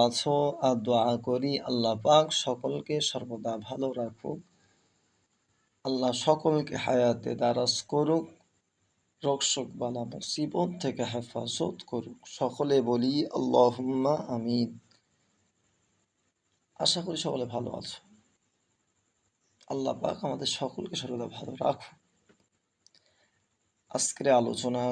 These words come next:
করব ইয়া কাবিদু, আল্লাহ পাকের এই পবিত্র নাম ও তার ফজিলাত। আল্লাহ পাকের এই পবিত্র নাম ইয়া কাবিদু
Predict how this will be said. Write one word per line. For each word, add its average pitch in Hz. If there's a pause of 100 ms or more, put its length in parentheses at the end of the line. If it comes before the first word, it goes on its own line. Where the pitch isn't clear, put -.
(160)
করব 143 (1500)
ইয়া 135 (300)
কাবিদু, 123 (2250)
আল্লাহ 117
পাকের 127
এই 139
পবিত্র 120 (140)
নাম 127 (1040)
ও 139
তার 123
ফজিলাত। 120 (3000)
আল্লাহ 151
পাকের 165
এই 165
পবিত্র 143 (100)
নাম 127
ইয়া 131 (160)
কাবিদু 131